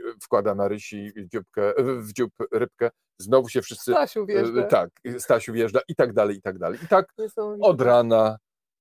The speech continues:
Speaker 1: do nocy, od rana do nocy, bo państwo sobie nie wyobrażacie,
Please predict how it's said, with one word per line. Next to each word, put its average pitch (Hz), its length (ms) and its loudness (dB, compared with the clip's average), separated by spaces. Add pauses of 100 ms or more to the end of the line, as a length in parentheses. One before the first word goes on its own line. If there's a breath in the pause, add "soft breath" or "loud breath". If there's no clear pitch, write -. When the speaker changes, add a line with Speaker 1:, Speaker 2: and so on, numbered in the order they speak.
(160)
Speaker 1:
do 107 180 -4
nocy, 101 500 0 (200)
od 92 180 -10
rana 104 280 0
do 95 120 -8
nocy, 98 360 -6
bo - 60 -20
państwo 101 280 -14
sobie 85 280 -12
nie 110 180 -4
wyobrażacie, 113 640 -4